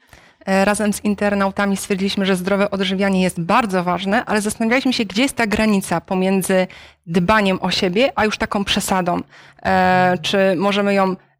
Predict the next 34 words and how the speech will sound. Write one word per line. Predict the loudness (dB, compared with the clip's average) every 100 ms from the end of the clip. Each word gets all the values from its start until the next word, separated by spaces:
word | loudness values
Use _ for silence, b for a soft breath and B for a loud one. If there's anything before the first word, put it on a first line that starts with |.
| 0
e, | 2 2
określić | 0 -2 -2 0 -2
na | -4
podstawie | -2 -2 0
tego, | 0 0
ile | 0 0
czasu | -2 -4 -6
spędzamy, | -2 0 0 2 2 2 2
e, | 0
czytając, | 0 -2 0 0 0 -2
wertując | -2 -4 -2 -2 -2
i, | -2 -2 -2 -2
i |
szukając? | -2 -2 -2 -2 -2
Gdzie | -2 0
jest | 0 2
ta, | 2 2 0
gdzie | -2 -2
jest | 0
ta | -2
granica? | -2 0 0 0 0
Jak | 0 0
praktycznie | -2 -2 -4 -2 0
ją | 0
znaleźć? | 0 0 0 -2 -4 -12 B B B
I | -2
również, | 2 2 0
e, | 2
e, | 2 4 2 -2 -2 0
jeden | 0 -2
z | -2
internautów | -2 0 -2 -2 0 0 0 -2 -2
zadał | -2 -2
pytanie, | -4 -4 -2 0 0